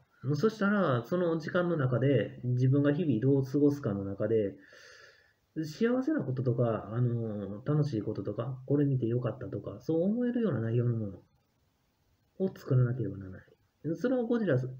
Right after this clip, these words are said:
マイナス一点ゼロとかもそうなんですけど、まあ、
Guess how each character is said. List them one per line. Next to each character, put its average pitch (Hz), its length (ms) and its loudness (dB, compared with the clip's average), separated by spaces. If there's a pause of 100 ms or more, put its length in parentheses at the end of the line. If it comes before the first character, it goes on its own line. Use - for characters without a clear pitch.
(220)
マ 143 120 0
イ 147 60 2
ナ 147 100 2
ス 135 320 0
一 143 140 -2
点 101 160 -2
ゼ 117 100 0
ロ 104 80 -4
と 101 100 -10
か 101 80 -10
も 101 120 -8
そ 131 120 0
う 117 40 0
な 98 60 -4
ん 92 100 -10
で - 80 -18
す - 100 -20
け 101 60 -10
ど、 95 120 -10
ま 143 180 -4
あ、 127 80 -2